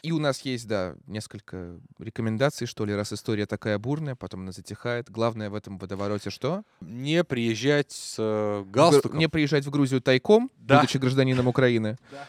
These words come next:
Speaker 1: а, с галстуком,
Speaker 2: Да, совершенно
Speaker 1: столыпинским,
Speaker 2: верно.
Speaker 1: который
Speaker 2: Ста-
Speaker 1: окажется столыпинским потом.
Speaker 2: Да. Вот гос-, это мы, конечно, ведем речь
Speaker 1: Да.
Speaker 2: про господина
Speaker 1: Э,
Speaker 2: Саакашвили.
Speaker 1: Саакашвили. И, несмотря на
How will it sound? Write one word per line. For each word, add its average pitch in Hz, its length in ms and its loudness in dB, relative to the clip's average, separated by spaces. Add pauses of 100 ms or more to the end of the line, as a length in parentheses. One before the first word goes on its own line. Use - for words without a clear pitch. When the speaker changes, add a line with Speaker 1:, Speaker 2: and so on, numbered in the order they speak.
(120)
Speaker 1:
а, 123 260 6
с 120 60 -2
галстуком, 180 600 4 (640)
Speaker 2:
Да, 135 280 0
совершенно 131 300 6
Speaker 1:
столыпинским, 147 520 4
Speaker 2:
верно. 131 220 -6
Speaker 1:
который 143 240 6
Speaker 2:
Ста- 131 60 10
Speaker 1:
окажется 135 400 4
столыпинским 127 640 -2
потом. 113 400 -2 (140)
Speaker 2:
Да. 104 180 -6 (600)
Вот 143 220 -4
гос-, 147 160 -6
это 135 800 -4 (220)
мы, 127 140 -8
конечно, 120 320 -2
ведем 107 320 -6
речь 104 180 -4
Speaker 1:
Да. 101 220 8
Speaker 2:
про 95 140 -2
господина 107 480 -6
Speaker 1:
Э, - 40 -10
Speaker 2:
Саакашвили. 120 480 4
Speaker 1:
Саакашвили. 180 460 2 (100)
И, 220 260 -2 (520)
несмотря 127 480 -4
на 110 420 -4